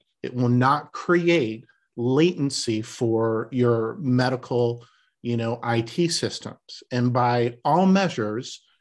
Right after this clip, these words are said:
if done well, the cloud is magnitudes less expensive. To,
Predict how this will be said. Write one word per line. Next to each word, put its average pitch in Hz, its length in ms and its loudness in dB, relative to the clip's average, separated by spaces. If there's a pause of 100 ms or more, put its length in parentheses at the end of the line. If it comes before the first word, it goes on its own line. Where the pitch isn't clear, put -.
(120)
if 143 280 0
done 147 360 0
well, 135 540 -2 (220)
the 127 100 0
cloud 131 480 2
is 120 220 0
magnitudes 127 800 -2
less 110 280 -4
expensive. 139 640 -6 (1120)
To, 127 260 4